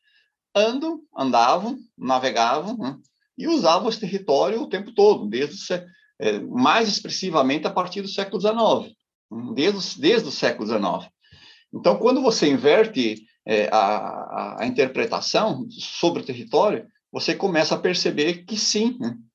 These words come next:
É muito plausível que essas pessoas compartilhassem desde tempos idos, né? É, algumas referências de legado cultural, né? Porto Iguaçu tem uma política municipal, é,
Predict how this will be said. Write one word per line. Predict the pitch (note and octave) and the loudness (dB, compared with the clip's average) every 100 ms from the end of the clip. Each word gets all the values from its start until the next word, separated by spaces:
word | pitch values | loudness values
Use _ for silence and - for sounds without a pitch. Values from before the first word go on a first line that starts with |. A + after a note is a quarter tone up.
| _ _ - _ - | _ _ -20 _ -4
É | B2+ | 0
muito | C3+ E3 G3+ | 2 0 0
plausível | G#3+ G#3 D#3 D3+ A#3 G#3 | 2 4 2 -4 -6 -4
que | D3+ | -4
essas | D3 D3 | -4 -6
pessoas | D#3+ D3 D#3+ F3 - | -6 -4 0 0 0
compartilhassem | G3+ G3+ G3 F#3 E3+ C#3 D#3 - B2+ | 0 2 0 0 2 4 4 0 -2
desde | C3+ G3 E3+ C3+ - | 0 0 -2 -10 -8
tempos | C#3+ C3+ A2+ G#2+ - - | -4 -4 -4 -6 -8 -10
idos, | D#3+ A#3 E3 G#2 - | -4 -2 0 -4 -4
né? | G#2 - - _ _ _ _ | -6 -6 -14 _ _ _ _
É, | - B2 A#2 - - | 2 4 6 4 2
algumas | C#3 D#3+ A#3+ - | 2 4 4 4
referências | A3+ G3+ G3+ A3 F#3+ G#3 D4+ - D#3+ | 2 2 4 4 4 4 2 0 0
de | D#3+ | 0
legado | D#3+ C#3 C3 B2+ | 2 4 2 0
cultural, | B2 A2+ A2 - - - | -6 -8 -4 -4 -6 -14
né? | G2+ - _ - | -18 -18 _ -6
Porto | - A3+ A3 | 0 0 0
Iguaçu | C#3 - - - | -2 -2 -8 -6
tem | F#3 A3+ | -2 -2
uma | A#3+ F3+ | -2 -4
política | D#3 D3+ E3+ A3+ - A2 G2+ _ | -6 -8 -8 -10 -6 -6 -6 _
municipal, | G#2 G#2+ B2 D#3+ G3+ - - B2+ F3+ F#3+ - _ A2+ | -16 -10 -6 -6 -8 -10 -2 0 0 -4 -12 _ -6
é, | A#2+ A2+ A2 G#2+ G#2 G2 F#2+ F2 | 0 2 2 0 -2 -4 -8 -12